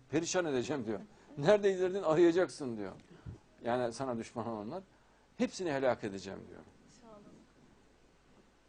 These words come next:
Speaker 1: "Seninle savaşanlar hiçten beter olacaklar." diyor. Yani
Speaker 2: Maşallah.
Speaker 1: "Çok beter hale getireceğim." diyor Allah. Yeşaya kırk bire on.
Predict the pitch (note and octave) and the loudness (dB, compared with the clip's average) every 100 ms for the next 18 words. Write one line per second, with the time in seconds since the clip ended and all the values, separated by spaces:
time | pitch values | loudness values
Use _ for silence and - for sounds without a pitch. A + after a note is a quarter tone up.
0 | _ _ _ _ _ _ _ - - - | _ _ _ _ _ _ _ -20 -20 -20
1 | - _ - - C#3+ E3+ A3 A#3 - E3+ | -20 _ -20 -4 0 0 0 -4 0 4
2 | F3 - F3+ F#3 A3+ - - - - - | 4 2 -4 -2 -4 -6 -18 -20 -20 -10
3 | F#3+ - - A#3 G3 D#3 D#3+ C#3 A#2+ G2+ | -6 -4 4 4 4 0 2 2 2 -2
4 | - - B2 G2 G2 A2+ B2 A2 D#3 E3 | -4 0 0 0 0 0 0 -2 -8 -14
5 | - - - _ - A3 G3+ D3 D3 B2+ | -20 -20 -20 _ -2 0 2 2 4 4
6 | A2 G2 F#2+ G2 F#2+ F#2 F#2 E2+ E2+ - | 2 -2 -6 -8 -8 -10 -8 -8 -8 -8
7 | G#2 A2+ - C3+ D3 D3 - B2+ - C3 | -2 -2 0 2 2 0 -8 -16 -6 -2
8 | A#2+ C#3 G#2+ | 0 0 -4